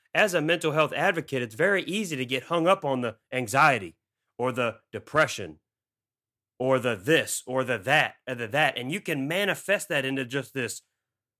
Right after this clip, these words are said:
mentality of fuckery when you're getting nothing done because you're just focused on the emotion. You're not gonna get anywhere that way. You're just, you're setting yourself up for failure. You know?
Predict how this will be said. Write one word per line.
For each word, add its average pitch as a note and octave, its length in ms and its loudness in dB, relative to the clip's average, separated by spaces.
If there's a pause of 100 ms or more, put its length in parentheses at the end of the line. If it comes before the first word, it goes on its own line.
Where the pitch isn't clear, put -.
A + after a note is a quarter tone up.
(200)
mentality E3+ 680 4
of G#2+ 120 -2
fuckery E3 360 0
when B2+ 120 0
you're C3 120 0
getting B2+ 320 0
nothing C#3+ 420 0
done C#3+ 260 2
because A2 260 -6
you're A#2+ 100 -6
just C3+ 180 -6
focused C#3 400 -2
on B2 120 -2
the A2 60 -4
emotion. G#2 480 -4 (3250)
You're C3 100 -2
not F#3+ 140 4
gonna C#3+ 180 -2
get C#3 220 2
anywhere G2+ 320 -4
that F2 160 -8
way. E2+ 180 -10
You're A#2 140 -6
just, D3+ 260 -4
you're A#2+ 140 -12
setting G3 300 -2
yourself C3 340 -2
up B2 100 -2
for F#2+ 80 -16
failure. D#3 460 0 (2250)
You A2+ 100 -8
know? C#3 300 -2